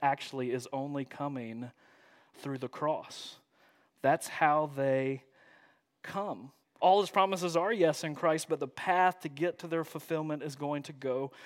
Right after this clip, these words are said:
through the cross. And did she really know that path?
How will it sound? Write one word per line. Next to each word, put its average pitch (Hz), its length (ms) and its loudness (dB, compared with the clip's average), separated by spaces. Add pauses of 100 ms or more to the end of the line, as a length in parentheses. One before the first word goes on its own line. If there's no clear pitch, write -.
(180)
through 131 440 -4 (240)
the 139 140 -2
cross. 175 560 0
And 135 120 -6
did 165 140 -4
she 196 240 -6
really 156 480 -2
know 143 600 -4 (400)
that 143 360 0 (320)
path? 170 540 -2